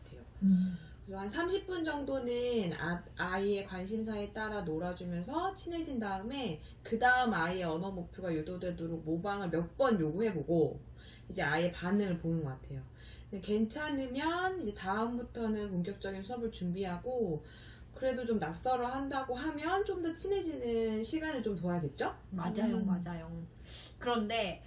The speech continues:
Speaker 3: 이미 약간 좀 치료실을 많이 다녀보고 치료사를 많이 만나본 아동들은 그렇게 막 녹록치가 않을 수가 있어요.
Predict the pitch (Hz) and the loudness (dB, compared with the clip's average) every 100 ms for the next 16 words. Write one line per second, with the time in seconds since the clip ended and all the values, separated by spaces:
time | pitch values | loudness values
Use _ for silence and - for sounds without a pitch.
0 | - - 262 320 302 240 233 214 185 185 | -16 -4 0 4 4 2 0 0 -2 -2
1 | 185 196 190 370 359 330 277 196 170 202 | -2 -2 -2 0 0 0 2 2 2 0
2 | - 202 208 294 269 208 160 - - - | -4 -6 0 0 2 -2 -2 -10 -12 -18
3 | - 359 359 339 285 226 170 185 196 170 | -4 -2 0 -2 -2 -2 0 0 0 0
4 | 196 254 294 277 226 190 185 226 196 190 | 0 2 2 2 -2 -4 -2 0 0 2
5 | 254 180 - - - - - 220 202 190 | 2 0 -4 -16 -10 -8 -4 0 0 0
6 | 170 160 - 226 277 294 - 247 208 175 | -2 -6 0 6 6 6 -2 -2 0 2
7 | 208 226 - 160 - 139 135 | 0 -2 -6 -8 -8 -12 -12